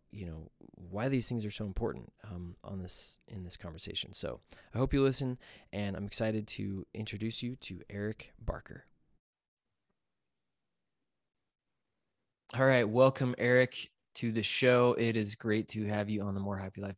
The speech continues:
podcast today. Um, I have, I have loved reading your, your blog posts, and I think I've actually been doing so for, I, I wanna say, like, ten years. I mean,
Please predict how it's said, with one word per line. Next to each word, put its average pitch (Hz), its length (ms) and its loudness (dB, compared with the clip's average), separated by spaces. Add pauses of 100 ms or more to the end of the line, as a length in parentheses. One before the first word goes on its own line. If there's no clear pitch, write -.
podcast 101 520 -2
today. 104 440 0 (560)
Um, 95 480 0
I 110 160 4
have, 101 520 -4 (320)
I 131 60 -4
have 127 220 2
loved 117 580 4
reading 113 460 2
your, 95 340 -4
your 95 200 -6
blog 107 360 2
posts, 117 240 4
and 110 80 0
I 104 80 0
think - 200 -2
I've 104 120 0
actually 107 320 0
been 95 320 -2 (460)
doing 120 300 4
so 113 280 2
for, 107 480 0 (160)
I, - 200 -4 (120)
I - 80 -4
wanna 143 240 0
say, 107 480 2 (180)
like, - 200 -12
ten 147 340 0
years. 123 320 4
I 90 120 0
mean, 107 120 -2